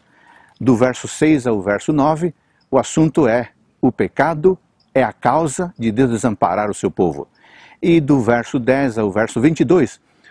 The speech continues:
o profeta Isaías chama a atenção das pessoas a temer a Deus,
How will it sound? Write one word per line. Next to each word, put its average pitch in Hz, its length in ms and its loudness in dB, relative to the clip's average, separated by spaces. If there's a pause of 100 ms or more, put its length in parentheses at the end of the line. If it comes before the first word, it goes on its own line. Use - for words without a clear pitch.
(120)
o 139 80 0
profeta 147 380 -2
Isaías 131 480 0
chama 160 320 0
a 123 40 -2
atenção 110 420 -2
das 120 160 -2
pessoas - 640 -2 (280)
a 127 120 -2
temer 123 580 0 (260)
a 117 120 0
Deus, 95 440 0